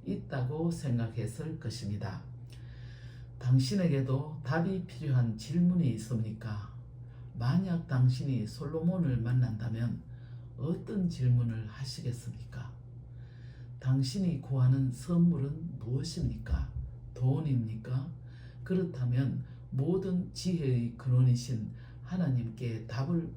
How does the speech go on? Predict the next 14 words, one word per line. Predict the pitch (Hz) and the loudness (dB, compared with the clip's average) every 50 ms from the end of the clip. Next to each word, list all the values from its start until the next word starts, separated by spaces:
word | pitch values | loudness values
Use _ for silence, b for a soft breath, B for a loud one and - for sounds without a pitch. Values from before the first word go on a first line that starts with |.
| - - | -10 -6
구하십시오. | 120 113 120 127 - - - - - - 117 - - - - - - B B B B B B B B B B B B | -4 -2 0 0 -2 -4 -6 -6 -6 -4 -4 -4 -4 -6 -10 -12 -10 B B B B B B B B B B B B
당신이 | - 127 127 135 131 - - 175 165 135 123 127 127 - - B B B B B B | 4 4 4 4 4 2 2 2 2 4 4 2 2 0 -4 B B B B B B
부지런히 | - 135 127 127 165 170 175 175 180 180 185 190 185 - - - - - - | -2 0 0 2 2 2 2 4 4 4 2 2 0 -2 -6 -8 -12 -12 -8
그분을 | - - 190 170 151 139 131 123 123 120 117 - | -4 -2 -2 0 2 2 4 4 4 2 0 -2
찾을 | - - 170 175 165 151 139 123 - | -6 -4 0 0 2 2 0 -2 -2
때 | - 107 107 - - B B B B B B B B | -4 -4 -4 -4 -6 B B B B B B B B
원하는 | - 131 156 175 190 196 196 196 196 196 202 196 | -2 2 2 4 2 2 2 0 0 0 0 0
만큼 | 175 151 143 143 - - 160 147 - - - - | 0 0 0 -2 -4 -6 -6 -4 -4 -4 -6 -4
답을 | 123 120 123 123 135 127 127 127 - | -4 -2 -2 -2 0 0 -2 0 -2
얻지 | - - 135 - - - 139 | -2 -4 -4 -4 -4 -2 0
못할지라도 | 127 117 107 131 127 - - - 135 120 - 123 117 104 104 113 117 110 101 - - B B B B B B B B - | 2 2 2 0 -4 -4 -4 -6 -6 -4 -4 -4 -4 -4 -4 -4 -4 -4 -4 -6 -8 B B B B B B B B -10
평안을 | - - 175 170 170 170 190 202 190 151 - - - - - | -4 0 4 4 6 4 4 2 2 0 0 -2 -4 -8 -8
주실 | - - 131 123 - 127 123 - | -6 -4 -2 -2 0 -2 -2 -2
것입니다. | - 113 - - - 117 117 131 120 123 123 | -2 -6 -6 -6 -6 -6 -6 -6 -6 -8 -8